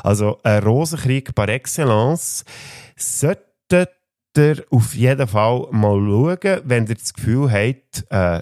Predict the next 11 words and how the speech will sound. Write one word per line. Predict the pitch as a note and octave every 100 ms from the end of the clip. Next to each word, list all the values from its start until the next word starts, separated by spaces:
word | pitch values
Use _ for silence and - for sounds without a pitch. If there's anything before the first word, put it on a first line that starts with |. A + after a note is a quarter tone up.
| -
heiraten | F2+ F#2+ F#2 A2 - B2 C3 -
sei | - G2 G#2
eine |
<laughs> | G2+
gute | - - - - C3+
Idee. | - E3+ C3 G#2 G2+ - - - - -
Sorry | G2 F2 F2
jetzt | E2 -
für | -
den | - D#2 D#2+ -
Dämpfer. | D#2 D#2 - -